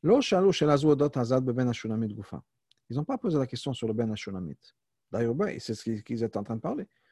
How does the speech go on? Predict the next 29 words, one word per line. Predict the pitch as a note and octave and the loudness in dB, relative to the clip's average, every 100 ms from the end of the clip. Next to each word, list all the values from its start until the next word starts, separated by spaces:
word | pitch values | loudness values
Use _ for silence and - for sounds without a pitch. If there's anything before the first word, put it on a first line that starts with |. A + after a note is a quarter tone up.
| _ - | _ -6
On | A2+ | -2
aurait | B2 | -2
pu | D#3+ | 0
dire, | C4 D#3+ | 2 2
est-ce | - | 4
que | D#3+ | 4
le | E3 | 6
ben | G3+ | 6
hashunamit | F#3 - F3 G#3+ F3+ | 4 2 2 4 4
a | |
besoin | D#3 D#3 D#3+ F3 | 6 4 6 2
d'être | D3+ - | 2 -2
aspergé ? | C3+ C#3+ A#2+ G2+ - _ _ _ | -2 0 0 -2 -8 _ _ _
Pourquoi | _ F3+ | _ -2
on | |
n'a | E3 | 0
pas | D3+ | -2
posé | D3 C3+ | 0 0
la | B2 | 0
question ? | A2 - B2 _ _ _ _ _ _ _ _ _ - | -4 -8 -12 _ _ _ _ _ _ _ _ _ 6
Ki | E3+ | 8
hashela | D#3 - E3+ G3+ | 8 6 8 8
benoga | G3 F3 F#3+ | 6 4 6
lazat | F#3 D3+ F#3 E3+ | 6 6 4 0
haita | D#3 F3+ | 0 0
machmat | E3 - E3+ | 0 0 0
ze | D3+ | 0
shnoga | E3+ D#3 D3+ E3 | 0 0 0 2
beatzmam. | D#3+ D3+ F#3+ F#3+ | 2 -2 -4 -4